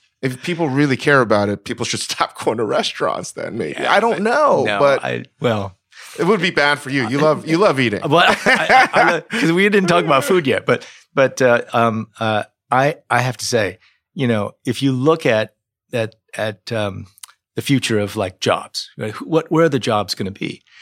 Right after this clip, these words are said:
Speaker 2: Well, you know, there's a lot of, um, lot of manufacturing jobs that are gonna go away,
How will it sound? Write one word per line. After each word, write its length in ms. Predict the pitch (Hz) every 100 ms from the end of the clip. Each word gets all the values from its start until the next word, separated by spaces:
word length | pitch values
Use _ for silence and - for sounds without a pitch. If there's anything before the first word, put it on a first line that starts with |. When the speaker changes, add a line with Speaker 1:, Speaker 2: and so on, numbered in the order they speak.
| - - - -
Speaker 2:
Well, 300 | 156 160 -
you 140 | 262 151
know, 300 | 143 113 -
there's 200 | - 143
a 80 | 139
lot 300 | 127 131 147
of, 300 | 147 131 -
um, 400 | - 113 101 104
lot 260 | - 117 123
of 140 | 127
manufacturing 720 | 110 117 117 - 123 113 120
jobs 340 | 104 104 98 -
that 120 | 123 -
are 180 | 117
gonna 180 | 127 120
go 100 | 101
away, 300 | 101 - -